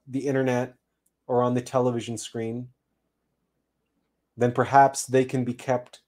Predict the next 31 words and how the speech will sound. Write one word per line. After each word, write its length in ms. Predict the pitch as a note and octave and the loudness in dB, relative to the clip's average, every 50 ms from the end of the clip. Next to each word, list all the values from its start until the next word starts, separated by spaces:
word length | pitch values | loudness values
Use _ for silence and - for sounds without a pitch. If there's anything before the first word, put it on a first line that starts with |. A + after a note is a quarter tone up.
| _ _ _ _ _ _ _ _ | _ _ _ _ _ _ _ _
ignorant 580 | - C3+ C3 C3 B2+ A#2+ G#2+ G2 - - - - _ _ _ _ _ - | -2 -2 0 0 0 -2 -2 -2 -6 -10 -16 -20 _ _ _ _ _ -14
and 120 | A#2 A2+ - | -12 -10 -4
isolated 720 | - C3+ C3+ C3 - - B2+ A2+ A2 G#2 F#2+ F#2 E2+ E2 _ _ _ _ _ _ _ _ _ _ _ _ _ _ _ _ _ _ _ | 0 0 0 0 -2 -6 -4 -2 -2 -2 -2 -4 -10 -14 _ _ _ _ _ _ _ _ _ _ _ _ _ _ _ _ _ _ _
from 580 | - - - C3 B2+ A#2+ A#2+ A#2 A#2 A2+ A#2+ _ _ _ _ _ _ _ _ _ _ _ _ _ _ _ _ _ _ | -14 -4 2 4 6 6 4 2 -2 -8 -12 _ _ _ _ _ _ _ _ _ _ _ _ _ _ _ _ _ _
the 100 | A2+ A2+ | -14 -10
terrible 380 | - - C3+ B2+ C3 A#2+ A#2+ | -2 2 4 4 4 4 2
changes 800 | A#2+ - - C3 B2 B2 A#2+ A2 A2 G#2 G2+ F#2+ - - - - _ _ _ _ _ _ _ _ _ _ - - | -4 -2 -2 0 0 0 0 0 0 0 -2 -2 -8 -14 -16 -20 _ _ _ _ _ _ _ _ _ _ -16 -14
and 80 | A2 | -12
transformations 840 | - - C3+ B2 A#2+ A#2+ - B2 A#2 A#2 A#2 A#2+ A#2+ - A2+ G#2 - | -6 -2 -2 -2 -2 -2 -4 -4 -4 -2 -2 -4 -4 -8 -10 -10 -8
taking 280 | - B2 A2 - A#2 G#2 | -6 -6 -6 -6 -8 -10
place 320 | - - A#2 A2+ G#2+ - | -6 -4 -4 -4 -4 -6
on 80 | A2 G#2+ | -10 -10
a 40 | |
planetary 520 | G#2 - - A#2 A2 G#2+ G#2 - A2+ G#2+ G2 | -10 -8 -8 -6 -6 -6 -6 -4 -4 -4 -4
scale 420 | - - - A#2 A2 G#2+ G2 F#2+ | -6 -8 -6 -4 -4 -2 -4 -4
and 100 | G#2+ A2 | -2 0
all 160 | A#2 A#2+ A#2+ | 2 2 2
the 280 | A2+ A#2+ A#2 A#2 G#2+ - - _ _ _ _ _ _ - G#2 | 2 2 2 2 2 0 -6 _ _ _ _ _ _ -20 -8
death 380 | G2+ C3 B2+ B2 A#2+ - - - | 2 4 4 4 4 2 -2 -6
and 120 | A2+ A2 | -6 -4
the 60 | A2 | -2
loss 380 | G#2+ A2+ A2+ A#2 A2+ A2+ - - | 2 6 6 6 6 6 2 -6
and 80 | A2 G#2 | -10 -10
the 60 | - | -8
suffering 460 | - - A#2+ G#2+ - - A#2+ A2 G#2+ | -4 -2 -2 -2 -2 -4 -8 -6 -4
out 200 | G#2 G#2 G2+ - | -4 -4 -4 -2
there. 180 | A#2 A2 G#2 G2 | -2 -2 -2 -2
Maybe 320 | G#2+ A#2 B2 C3 B2+ C3+ | -2 -2 -2 -2 -2 0
they 160 | A#2+ B2+ A#2+ | 0 0 -2
can 180 | A#2+ B2 A#2 G#2+ | -2 -6 -8 -6
be, 280 | A2+ A2+ A2 G#2 - | -6 -6 -6 -8 -10